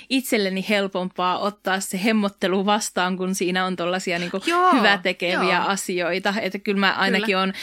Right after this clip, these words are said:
Speaker 1: sen tyyppinen ihminen, että mä aina ajattelen just sen kautta, että no enhän minä ansaitse
Speaker 2: Niin,
Speaker 1: tällaista
Speaker 2: just, ja
Speaker 1: tai
Speaker 2: sitten,
Speaker 1: että
Speaker 2: että enemmän, että se on sitä tehoa.
Speaker 1: Niin.
Speaker 2: Mutta kyllä se hieronta voi ehdottomasti olla tehokasta.
Speaker 1: Aivan.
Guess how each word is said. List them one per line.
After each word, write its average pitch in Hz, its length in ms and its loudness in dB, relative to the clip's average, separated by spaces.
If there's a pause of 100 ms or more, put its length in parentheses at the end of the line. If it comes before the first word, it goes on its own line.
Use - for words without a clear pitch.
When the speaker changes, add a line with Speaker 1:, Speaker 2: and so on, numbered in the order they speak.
(160)
Speaker 1:
sen 202 280 2
tyyppinen 202 540 -2
ihminen, 180 500 -4
että 180 280 -6
mä 175 180 -4
aina 180 200 -2
ajattelen 175 720 -4
just 269 320 -2
sen 214 260 2
kautta, 185 440 -2
että 180 220 -6
no 170 120 -8
enhän 247 380 2
minä 220 480 2
ansaitse 196 720 -2
Speaker 2:
Niin, 214 280 4
Speaker 1:
tällaista 190 580 2
Speaker 2:
just, 185 140 -4
ja 180 60 0
Speaker 1:
tai 175 120 2
Speaker 2:
sitten, 180 140 0
Speaker 1:
että 170 100 0
Speaker 2:
että 180 120 -2
enemmän, 180 260 -2
että - 80 -10
se 175 60 -6
on 165 60 -8
sitä 160 200 -10
tehoa. 165 460 0 (180)
Speaker 1:
Niin. 247 380 6
Speaker 2:
Mutta - 80 -10
kyllä 240 320 -2
se 190 220 -4
hieronta 202 500 0
voi 175 180 -2
ehdottomasti 190 560 -6
olla 160 180 -6 (100)
tehokasta. 170 520 -6 (920)
Speaker 1:
Aivan. 190 500 0